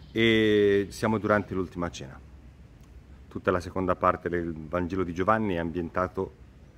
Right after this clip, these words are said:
eh, negli ultimi giorni, nel giovedì santo, il venerdì santo, Pasqua, nel Sacro Triduo, appunto. E Gesù lava i piedi. Giovanni non racconta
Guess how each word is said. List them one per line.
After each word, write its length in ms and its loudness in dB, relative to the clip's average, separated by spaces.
eh, 260 -16
negli 260 -2
ultimi 340 -4
giorni, 400 0
nel 180 -6
giovedì 260 -8
santo, 600 -2
il 80 -12
venerdì 360 -10
santo, 500 -8
Pasqua, 420 -4
nel 180 -4
Sacro 360 -4
Triduo, 340 -6
appunto. 480 -16
E 600 0
Gesù 400 -4
lava 260 2
i 80 0
piedi. 380 -12
Giovanni 420 2
non 140 0
racconta 840 -2